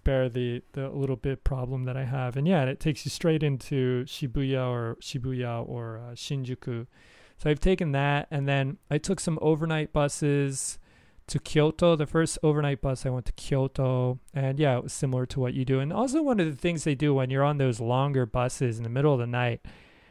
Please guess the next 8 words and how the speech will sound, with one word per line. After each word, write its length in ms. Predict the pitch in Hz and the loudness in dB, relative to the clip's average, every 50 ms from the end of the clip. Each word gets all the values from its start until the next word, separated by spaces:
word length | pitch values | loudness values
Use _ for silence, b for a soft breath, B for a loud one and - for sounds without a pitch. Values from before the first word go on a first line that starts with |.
| B B B _ - | B B B _ 4
they'll 200 | 143 147 151 143 | 6 6 6 6
stop 640 | - - - - - 170 160 190 233 240 - - - - | 2 -2 -6 0 2 4 4 4 4 2 0 -2 0 2
at 140 | 156 147 147 | 4 4 4
a 80 | 143 | 4
rest 320 | 131 120 131 139 160 - - | 4 4 4 2 2 0 -2
stop, 560 | - - - 127 120 113 113 117 - - - - - | -4 -2 -2 0 0 0 -2 -2 -4 -6 -8 -4 -2
and 160 | 135 131 - | -2 -2 -2
sometimes 800 | - - 202 240 - - 196 190 180 165 156 147 - - - | -2 -2 -2 0 0 0 2 2 2 2 2 0 -4 -6 -14